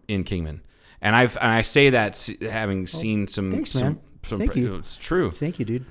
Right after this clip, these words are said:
Speaker 1: I realize Kingman's a little tiny pissant town. However, there's been some pretty amazing people come through here.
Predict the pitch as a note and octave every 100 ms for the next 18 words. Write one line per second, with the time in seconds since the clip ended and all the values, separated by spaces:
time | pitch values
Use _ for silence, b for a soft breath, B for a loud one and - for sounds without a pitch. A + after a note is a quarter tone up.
0 | b - C#3 D3 B2+ - C3+ A#2 A#2 A2+
1 | G#2+ A#2+ G#2 F#2+ A2+ F#2+ F#2+ D#2+ - C#3+
2 | F#2 F2 - - - G2+ F#2+ C3 C3 D#2
3 | D#2+ - b b b b - A#2+ - A#2+
4 | B2 C3+ B2+ A2+ G#2+ F#2 F2+ F#2 G2 F2
5 | F2+ A#2+ B2+ E2 D#2 D2+